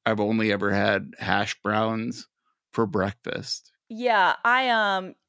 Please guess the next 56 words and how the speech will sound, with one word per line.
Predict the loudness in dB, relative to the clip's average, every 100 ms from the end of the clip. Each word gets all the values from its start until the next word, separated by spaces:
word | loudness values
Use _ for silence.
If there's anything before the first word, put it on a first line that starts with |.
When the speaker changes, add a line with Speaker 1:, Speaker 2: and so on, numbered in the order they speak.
| _
Speaker 2:
yeah, | -8 0 2
I | 4 2
definitely, | 0 -4 -8 -6 -6
so | -4 -4 0
yeah, | 0
it's | 0
more | 0
like | 0 0
the | 0
diced | 0 0 -4
potato | -6 0 0
stuff, | 0 -2 -2
but | -4
they |
still | -6 -2 0
have | 0
the | -2
skins | -6 -4 -4 -2
on | -2 -2
them. | -4 -4 -10 -18
Th-, | -16 -12
we |
put | -2 -2
them | 0
in | 0
a |
skillet | -2 0 0 0
usually | -4 -6 -2 -2
with, | -2 -2
like, | -2 0
oil | 2 4 6 6 4 0 -2
and, | 0 0 -4 -10 -8
and | -6 -6
some | -8 -10
seasoning. | -10 -8 -6 -4 -4 -6 -12 _ -20 -20 _ 0
I | 4 4
don't | 2 2
like | 0 0
them. | -2 -2 -6 -20 _ _ _ _
A-, | 2 4
and | 2 0
in | 2
fact, | 2 2
when | 0
I | 0
get | 0 -2 -2
them | 0
at | 2 2
a | 2
breakfast | 0 -2 -8 -4
place, | -4 -4
I'm | -6
usually | -6 -6 -8
disappointed. | -8 -10 -10 -8 -6
I'm | -4
like, | -4